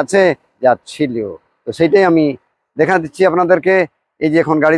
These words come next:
দেখতে পাচ্ছেন আপনারা, যে দেখে নিন, ক্যামেরাম্যান দেখান কিভাবে থাককে থাক লেখা আছে।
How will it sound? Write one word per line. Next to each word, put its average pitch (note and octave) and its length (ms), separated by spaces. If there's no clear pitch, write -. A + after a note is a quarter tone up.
দেখতে D3 220
পাচ্ছেন E3 360
আপনারা, D#3 260
যে C#3 140
দেখে D#3+ 160
নিন, E3+ 180
ক্যামেরাম্যান D#3+ 380
দেখান D#3+ 220
কিভাবে C#3 280
থাককে C3+ 300
থাক C3 180
লেখা C3 280
আছে। B2+ 180